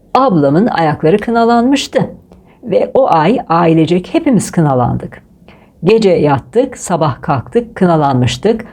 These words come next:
Bir hafta on gün içinde bu kınalar silindi. Kınalanma konusunda çok fazla mesaj alıyorum,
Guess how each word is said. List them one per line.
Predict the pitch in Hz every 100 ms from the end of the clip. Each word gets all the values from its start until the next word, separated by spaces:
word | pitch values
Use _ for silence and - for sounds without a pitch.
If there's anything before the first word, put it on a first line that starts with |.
| - 202
Bir | 247
hafta | 190 170 -
on | - 220 214
gün | 139
içinde | - 185 165 135
bu | 214
kınalar | 226 170 139 175 202
silindi. | - 147 127 123 - - _ - - - _ _ _ -
Kınalanma | - 277 269 269 262 247 254 254 -
konusunda | - 202 175 - - 160 156 147 - - - -
çok | - 269 254 -
fazla | - 185 165 147 175
mesaj | 175 160 - 180 165
alıyorum, | 165 151 165 147 127 120